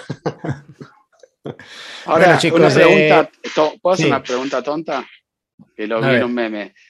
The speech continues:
Speaker 1: Si hay una carrera como la de Bélgica que llueve mucho, ¿la Ferrari se inunda? ¿Los pontones se llenan de agua como un
Speaker 2: No, te voy a decir algo mejor. Si hay una carrera como esa, no sale en Drive to Survive.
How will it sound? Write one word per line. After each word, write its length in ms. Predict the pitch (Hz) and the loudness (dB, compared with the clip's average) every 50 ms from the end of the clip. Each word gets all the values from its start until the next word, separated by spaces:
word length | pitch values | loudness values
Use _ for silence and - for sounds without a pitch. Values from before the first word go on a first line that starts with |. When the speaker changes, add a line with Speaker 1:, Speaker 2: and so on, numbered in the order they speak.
| _ _ | _ _
Speaker 1:
Si 240 | - - 143 139 | -8 -2 0 2
hay 160 | 139 147 170 202 | 4 4 4 4
una 180 | 196 180 165 | 2 0 0
carrera 440 | 170 - - 127 127 135 143 151 151 | -2 -2 -4 -2 0 0 0 0 -2
como 180 | 147 131 123 123 | -2 -4 -4 -2
la 80 | 117 | -2
de 60 | 113 | -2
Bélgica 320 | 113 127 139 - 156 135 117 - | -4 -4 -6 -8 -10 -12 -10 -8
que 120 | 123 113 | -8 -8
llueve 240 | 107 131 127 127 123 | -4 -2 -2 -2 -2
mucho, 480 | 120 110 107 98 101 - 104 98 98 - _ | -2 -4 -8 -10 -10 -10 -10 -10 -10 -10 _
¿la 140 | 110 113 113 | -4 -4 -2
Ferrari 500 | - 131 127 131 127 113 104 95 92 85 | -2 -2 0 0 0 0 0 -2 -6 -10
se 140 | - - 90 | -12 -10 -8
inunda? 440 | 101 127 175 220 214 180 104 - _ _ _ _ _ _ _ _ _ _ _ _ | -8 -6 -6 -6 -8 -8 -10 -12 _ _ _ _ _ _ _ _ _ _ _ _
¿Los 100 | - - | -20 -20
pontones 500 | - - 95 90 - 123 135 143 139 113 | -16 -14 -14 -8 -6 -4 -4 -4 -4 -6
se 220 | - - - 92 90 | -8 -10 -12 -14 -12
llenan 300 | 87 107 117 113 113 104 | -10 -10 -8 -8 -6 -6
de 80 | 95 | -4
agua 260 | 95 117 143 151 135 110 | -2 -2 -2 -2 -4 -4
como 220 | - - - - | -6 -10 -14 -12
un 180 | - - 92 92 - | -12 -14 -10 -6 0
Speaker 2:
No, 320 | 160 170 170 151 135 127 | 2 4 4 4 2 2
te 100 | - - | 2 4
voy 140 | 170 170 180 | 6 6 8
a 80 | 196 202 | 8 6
decir 240 | 196 139 180 175 | 6 6 4 4
algo 180 | 175 175 180 196 | 6 6 6 4
mejor. 320 | 185 165 143 156 147 135 139 - - _ _ - | 4 4 4 4 4 2 0 -4 -12 _ _ -12
Si 180 | - - - 180 | -6 -2 0 2
hay 140 | 175 180 196 | 4 4 4
una 120 | 208 226 | 4 4
carrera 320 | 214 202 175 170 170 190 196 | 4 4 4 4 4 4 4
como 220 | 208 208 180 175 | 4 4 4 6
esa, 380 | 175 180 170 160 160 240 - - - - _ _ _ _ | 6 4 4 4 2 2 2 -2 -8 -18 _ _ _ _
no 220 | - 156 175 185 175 | -2 0 2 2 4
sale 240 | 151 185 185 175 180 | 4 4 4 6 4
en 100 | 180 175 | 4 4
Drive 180 | 180 180 170 | 4 2 2
to 140 | - - 185 | 2 0 0
Survive. 460 | 143 160 147 135 143 135 127 113 - | 2 2 2 2 0 0 -2 -2 -6